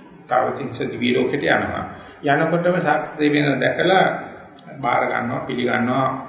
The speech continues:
මොග්ගලන් ස්වාමීන් වහන්සේ කියලා කියනවා, "නිදුකානන් වහන්සේ, කලාතුරකින් අපිට මේ වගේ සත්පුරුෂයන් දකින්න හම් වෙන්නේ වඩින්නේ" කියලා. ඒකල කියනවා, "මම මේ යන්න පොඩ්ඩක් හිටියේ, මේ වෛජාන්ති ප්‍රාසාදය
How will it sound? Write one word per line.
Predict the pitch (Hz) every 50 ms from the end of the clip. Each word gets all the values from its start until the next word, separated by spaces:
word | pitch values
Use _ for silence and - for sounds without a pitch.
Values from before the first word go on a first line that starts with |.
| - - - - - -
මොග්ගලන් | - 135 135 156 147 135 127
ස්වාමීන් | - 127 110 104 101 104 101 101
වහන්සේ | 101 104 104 - - 131
කියලා | 127 127 127 123 -
කියනවා, | - 127 120 123 127 131
"නිදුකානන් | 131 123 117 127 123 131 127 123 123 123 127
වහන්සේ, | 123 123 127 131 - - 185 - - - - - - - - - - - - - _ _ -
කලාතුරකින් | - 135 139 139 143 151 151 147 147 147 147 147 143
අපිට | 127 - 143 147
මේ | 139 139 135 139
වගේ | 143 135 135 127
සත්පුරුෂයන් | - 127 127 - - 143 - - 143 135 135
දකින්න | 127 120 - 151 147 143 135
හම් | 127 143 143
වෙන්නේ | 135 143 156 165 - 143
වඩින්නේ" | 143 139 147 139 127 117 101 -
කියලා. | - - - - - - -
ඒකල | - 131 131 139 147 143 143
කියනවා, | 147 147 139 127 143 156 156
"මම | 143 135 131
මේ | 139 135 131 123
යන්න | 123 123 127 135
පොඩ්ඩක් | 143 143 143 143 143 139 - 135
හිටියේ, | 131 131 131 127 131 147 160 156
මේ | 147 139 131 123
වෛජාන්ති | 117 113 120 123 127 135 139 139 - 143 -
ප්‍රාසාදය | - - 135 131 - 139 135 131 131 131 135